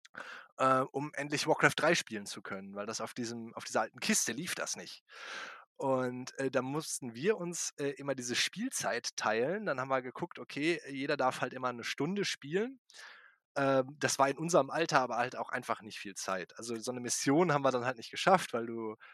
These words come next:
du willst ja auch irgendwo dazu kommen, dass du dich halt mal in so 'nem, in so 'nem Echtzeitstrategiespiel richtig aufbaust und dann halt auch, obwohl das jetzt nur so 'ne Kampagne ist,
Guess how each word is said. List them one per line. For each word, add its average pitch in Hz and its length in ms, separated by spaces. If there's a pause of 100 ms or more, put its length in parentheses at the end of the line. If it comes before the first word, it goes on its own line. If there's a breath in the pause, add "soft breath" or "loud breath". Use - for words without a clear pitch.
(120)
du 110 120
willst 165 220
ja 147 100
auch - 180
irgendwo 185 760
dazu - 240
kommen, 180 360
dass 175 160
du 147 80
dich 135 180
halt 131 140
mal 131 160
in 127 120
so 117 120
'nem, 120 100
in 117 80
so 120 80
'nem 117 80
Echtzeitstrategiespiel 139 840
richtig - 380
aufbaust 147 760
und 117 240
dann 117 260
halt 123 180
auch, 123 180 (520 loud breath)
obwohl 123 200
das 180 140
jetzt - 160
nur 160 100
so 143 80
'ne 135 100
Kampagne 175 540
ist, 233 400